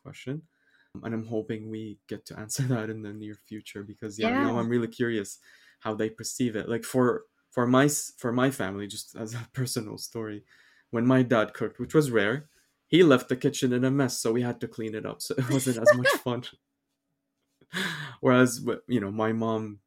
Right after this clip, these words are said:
Speaker 1: kind of involved us here and there in, in the cooking. And yeah, so I would say that's not something I can answer right now, but I'm hoping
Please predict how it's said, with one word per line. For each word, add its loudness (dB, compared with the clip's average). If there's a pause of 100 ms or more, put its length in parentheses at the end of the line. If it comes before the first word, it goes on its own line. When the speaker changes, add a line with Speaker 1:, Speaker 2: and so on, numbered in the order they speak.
Speaker 1:
kind 2
of -6
involved -2
us -8
here -8
and -10
there -12 (100)
in, -10 (640)
in -8
the -8
cooking. -6
And -10
yeah, -8
so -4 (720)
I -4
would 2
say 4
that's -2
not 0
something -2
I -4
can -6
answer -8
right -4
now, -4
but -4
I'm -6 (180)
hoping -6